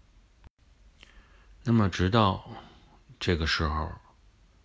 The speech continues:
波斯帝国在地中海上的存在所能依靠的唯一一个板块儿，就剩下埃及了。在当年薛西斯远征希腊的时候，埃及确实曾经提供过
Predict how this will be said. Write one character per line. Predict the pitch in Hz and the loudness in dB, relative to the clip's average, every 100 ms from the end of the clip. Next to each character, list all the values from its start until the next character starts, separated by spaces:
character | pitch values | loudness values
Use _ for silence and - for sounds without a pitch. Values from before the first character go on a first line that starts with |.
| _ _ | _ _
波 | 101 98 | 0 0
斯 | - | -2
帝 | 92 80 | -2 -2
国 | 78 82 | -2 -4
在 | 85 | -4
地 | 78 87 | -2 -2
中 | 82 104 110 | 2 2 2
海 | - 71 - | -2 -6 -4
上 | - 78 | -2 -2
的 | 69 | -4
存 | - 71 71 | -4 -2 0
在 | 82 71 - - - - | -2 -4 -8 -20 -20 -16
所 | - 87 73 | -2 0 2
能 | 69 80 | 0 -2
依 | 104 85 | 0 -2
靠 | - 80 | -4 -6
的 | 76 78 - - | -6 -10 -8 -2
唯 | 87 | 0
一 | 101 | 2
一 | 95 | 0
个 | 82 | -4
板 | - - | -8 -14
块 | - 73 | -8 -8
儿， | 73 - _ _ - - - _ _ _ | -8 -14 _ _ -20 -20 -20 _ _ _
就 | - 90 | 2 4
剩 | 73 78 | 2 0
下 | 69 - | -2 -4
埃 | 76 | -4
及 | 76 82 | -4 -6
了。 | - - _ _ _ _ _ _ _ - - - _ _ _ _ _ _ _ _ - - - - - | -12 -16 _ _ _ _ _ _ _ -20 -20 -20 _ _ _ _ _ _ _ _ -20 -20 -20 -20 -2
在 | 117 | 0
当 | 101 160 175 | 4 4 4
年 | 113 | 2
薛 | 131 139 | 2 -2
西 | 135 | -2
斯 | 135 135 | -4 -4
远 | 101 - | -4 -4
征 | - 110 | -4 -2
希 | - 131 | 0 2
腊 | 110 | 0
的 | 78 | -2
时 | - 78 | -6 -6
候， | |
埃 | 73 87 | -6 -4
及 | 107 104 | -4 -4
确 | - 85 | -4 -4
实 | - | -4
曾 | - 80 90 | -6 -4 -2
经 | 101 | -4
提 | - 76 | -4 -6
供 | 76 98 76 | -2 -2 -2
过 | - - | -8 -12